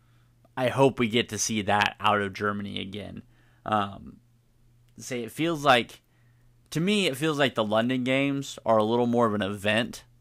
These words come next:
Um, and, and it's, it's just kind of a, a moj-, a menagerie of people. The Munich games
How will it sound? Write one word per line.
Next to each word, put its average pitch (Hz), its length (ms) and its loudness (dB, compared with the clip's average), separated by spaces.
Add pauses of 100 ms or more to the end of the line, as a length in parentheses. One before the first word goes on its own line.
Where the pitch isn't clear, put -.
(960)
Um, 104 680 0 (840)
and, 107 200 -2
and 82 440 -6
it's, 107 220 -4
it's 101 160 -8
just 110 160 -4
kind 117 160 2
of 101 100 0
a, 98 240 -2 (1000)
a 110 100 -2
moj-, 110 460 6 (120)
a 120 100 2
menagerie 120 840 4 (280)
of 107 200 -2
people. 131 500 0 (560)
The 107 140 -2
Munich 131 400 4
games 104 640 0